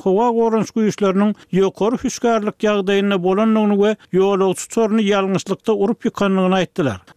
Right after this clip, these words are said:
Emma indi Eýranyň bu hadisany derňeýän esasy resmiýeti Tehranyň ýykylan uçaryň maglumatlaryny toplan, gara utularyny bermek, onuň maglumatlaryny paýlaşmak wadasyndan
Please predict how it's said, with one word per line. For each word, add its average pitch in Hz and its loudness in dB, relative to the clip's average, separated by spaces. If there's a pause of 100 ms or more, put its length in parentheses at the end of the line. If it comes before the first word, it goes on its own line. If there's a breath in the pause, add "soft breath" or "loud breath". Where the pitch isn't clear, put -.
(120)
Emma 254 2
indi 233 0
Eýranyň 196 0
bu 220 -6
hadisany 226 0
derňeýän 208 0 (140)
esasy 185 -2
resmiýeti 196 0
Tehranyň 202 -2
ýykylan 220 0
uçaryň 233 0 (260 loud breath)
maglumatlaryny 208 0
toplan, 220 -2 (280 loud breath)
gara 202 0
utularyny 233 0
bermek, 196 0
onuň 196 0
maglumatlaryny 220 0
paýlaşmak 196 0
wadasyndan 190 0